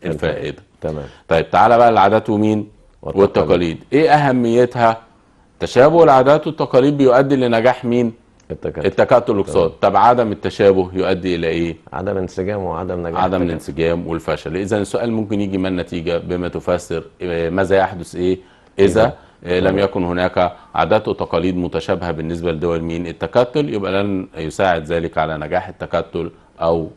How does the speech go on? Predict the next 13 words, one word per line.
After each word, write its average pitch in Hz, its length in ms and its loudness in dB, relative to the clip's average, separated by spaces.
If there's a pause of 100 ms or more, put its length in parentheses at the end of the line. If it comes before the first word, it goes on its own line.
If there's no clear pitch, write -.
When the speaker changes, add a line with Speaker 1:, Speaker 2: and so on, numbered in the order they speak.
(200)
Speaker 1:
استمرار. 92 240 -2
Speaker 2:
استمرار. 80 400 -2 (320)
Speaker 1:
طيب، - 80 -14
Speaker 2:
تمام. 78 140 -6
Speaker 1:
خدنا 156 260 0
نقطتين 135 440 -2
مهمين 104 360 -2
يا 101 60 -4
أستاذ - 220 -8
أحمد 98 240 -6
دلوقتي، 98 400 -2
النقطة 113 340 -4
الثالثة 104 480 -4